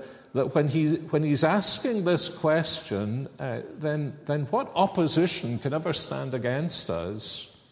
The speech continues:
He's beginning to reflect on an Old Testament passage, Isaiah chapter fifty, in which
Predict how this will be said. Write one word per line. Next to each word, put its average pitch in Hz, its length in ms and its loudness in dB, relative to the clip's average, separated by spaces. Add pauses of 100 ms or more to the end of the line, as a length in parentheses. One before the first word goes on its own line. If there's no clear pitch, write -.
(480)
He's 127 120 -4
beginning 226 220 0
to 240 100 -2
reflect 123 500 2
on 135 80 0
an 143 100 -2
Old 170 220 4
Testament 180 640 0
passage, 101 800 -2 (400)
Isaiah 135 480 4
chapter 139 560 0
fifty, 110 840 -4 (1160)
in 151 180 2
which - 540 0